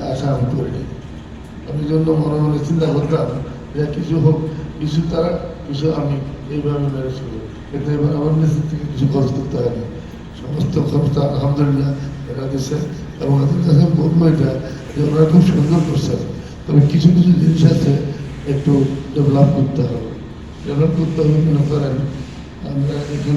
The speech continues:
থেকে গ্রাম শুনে যাবো, এখানে দেড়, দেড় মাইল, এক মাইলের থেকে একটু বেশি হবে, এক মাইল না, এক কিলোমিটার সামনে বেশি হবে। কোন দিকে যাইতে হবে, কোন দিকে আসতে হবে, এই জিনিসটা যদি ধরেন আমরা একজন আগে এসেছি, ওরা একজন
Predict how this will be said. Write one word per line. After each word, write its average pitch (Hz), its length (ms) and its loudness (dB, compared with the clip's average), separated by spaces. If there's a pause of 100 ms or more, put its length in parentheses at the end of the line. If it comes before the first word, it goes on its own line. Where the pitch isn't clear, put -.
থেকে 147 220 -4 (680)
গ্রাম 139 280 0
শুনে 139 240 2
যাবো, 131 160 -4 (100)
এখানে 147 260 -6 (120)
দেড়, 147 200 -4 (300)
দেড় 147 260 -4
মাইল, 143 180 -2 (340)
এক 151 80 -6 (260)
মাইলের 185 320 0
থেকে 185 200 -4
একটু - 220 -6 (120)
বেশি 147 280 -2
হবে, 131 160 -4 (120)
এক - 140 -4
মাইল 170 240 2
না, - 60 -2 (460)
এক 156 100 -6
কিলোমিটার 151 420 -4 (100)
সামনে 143 280 0 (180)
বেশি 117 200 -8
হবে। 113 140 -10 (600)
কোন 156 180 -2
দিকে 185 200 0 (100)
যাইতে 160 300 2
হবে, 156 240 -2
কোন 156 140 0
দিকে 175 160 -2 (100)
আসতে - 240 -8
হবে, 143 160 -2 (640)
এই 147 140 -4
জিনিসটা 156 400 2 (800)
যদি 139 240 2 (240)
ধরেন 143 320 0
আমরা 143 220 0 (180)
একজন 143 320 -4
আগে 139 220 0 (100)
এসেছি, 120 360 0 (280)
ওরা 139 160 -2 (100)
একজন 139 200 -8